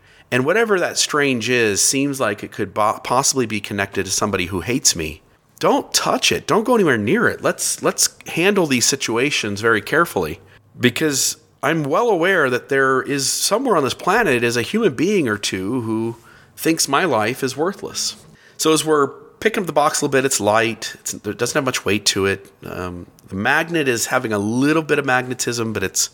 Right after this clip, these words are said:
it's not significant. And so it doesn't seem like it's, you know, a pipe bomb. It doesn't seem like it's anything crazy. And, and the officer says, "Look, man, it could just be a gift. I mean, who knows what this is?" And nobody wants to do anything.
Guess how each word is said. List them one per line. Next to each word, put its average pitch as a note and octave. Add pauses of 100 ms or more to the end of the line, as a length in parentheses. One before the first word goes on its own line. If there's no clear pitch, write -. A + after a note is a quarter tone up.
(360)
it's -
not B2+
significant. F#2 (720)
And B2
so D#3
it C#3
doesn't F3
seem C3
like A2
it's, -
you G2
know, D#2+
a F2
pipe -
bomb. G2+
It -
doesn't A#2+
seem A2
like G2
it's -
anything A2+
crazy. G2 (400)
And, A#2+
and B2+
the C3
officer G#3
says, B2+
"Look, B2
man, D#3
it -
could A3+
just C4
be D#3+
a G#2+
gift. G#2
I G2
mean, A2+
who F3+
knows C#3
what A#2
this -
is?" E3+ (460)
And B2 (440)
nobody F3+
wants C#3+
to A#2
do D#3
anything. A2+